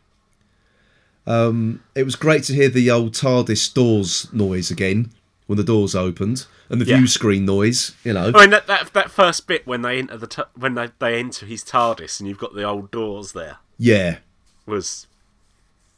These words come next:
Speaker 2: was good. And I actually did quite <laughs> like the,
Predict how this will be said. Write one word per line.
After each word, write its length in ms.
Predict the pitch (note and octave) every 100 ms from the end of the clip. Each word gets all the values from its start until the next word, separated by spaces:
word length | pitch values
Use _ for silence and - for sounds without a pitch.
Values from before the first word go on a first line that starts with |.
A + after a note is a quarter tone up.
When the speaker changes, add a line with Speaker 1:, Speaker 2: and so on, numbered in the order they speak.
| _ _ _ _ _ _ _ _ _ _ _
Speaker 2:
was 140 | A2+ F#2+
good. 260 | G2 F2 - _ _ _ _ _ _ _ _ _ _ -
And 80 |
I 60 | F#3+
actually 180 | G3+ D#3
did 180 | D3 -
quite 500 | - - C3+ G#2 -
<laughs> 0 |
like 160 | A#2
the, 180 | G2 G2